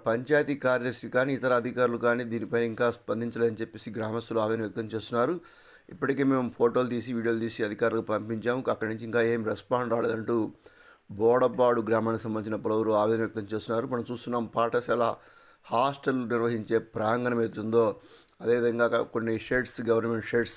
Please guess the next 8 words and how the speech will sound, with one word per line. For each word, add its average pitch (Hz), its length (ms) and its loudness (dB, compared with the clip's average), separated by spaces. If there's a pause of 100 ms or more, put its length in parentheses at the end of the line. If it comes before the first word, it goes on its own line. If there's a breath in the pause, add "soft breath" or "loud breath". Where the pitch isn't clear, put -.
ఏతున్నాయో 113 440 0
ఆ 110 80 4
షెడ్స్‌లో 113 440 0
కూడా 117 240 2
పూర్తిగా 113 360 -6
నీరు 113 220 -4
చేరిపోయింది. 113 540 -2 (640 loud breath)
ఇక్కడ 127 180 2